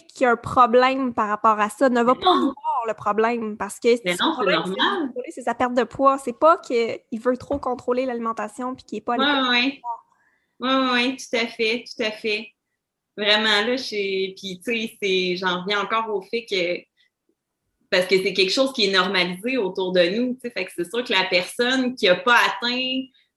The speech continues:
Speaker 2: le stade qui est vraiment mentalement plus capable puis qu'elle se rend compte que, « OK, il faut que je fasse d'autres choses parce que là, ça marche plus. J'ai essayé cinquante mille affaires.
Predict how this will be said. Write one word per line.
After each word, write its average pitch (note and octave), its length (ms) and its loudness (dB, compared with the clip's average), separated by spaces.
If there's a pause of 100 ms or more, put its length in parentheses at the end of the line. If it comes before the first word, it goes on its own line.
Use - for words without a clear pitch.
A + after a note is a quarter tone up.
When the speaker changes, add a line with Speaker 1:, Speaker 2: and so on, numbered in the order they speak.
(180)
Speaker 2:
le F#3+ 160 4
stade A3+ 360 0
qui G#3+ 80 0
est F#3+ 160 2
vraiment G3 300 0
mentalement F#3+ 640 0
plus B3 140 -8
capable A#3+ 480 -2
puis - 80 -16
qu'elle E3+ 240 -4
se F#3 80 -4
rend E3 140 0
compte G#3+ 280 -4
que, « E3+ 260 2
OK, D#3+ 120 -6
il G#3 240 -2
faut E3 60 -16
que - 80 -10
je - 80 -8
fasse F#3 260 2
d'autres F#3+ 240 4
choses C4+ 300 2
parce F3+ 160 -4
que F#3 80 -4
là, G3 160 0
ça F3+ 160 0
marche F3 340 -4
plus. D#4+ 180 6
J'ai G3+ 120 2
essayé F#3+ 340 0
cinquante G#3 400 -2
mille A#3 160 0
affaires. B3 600 2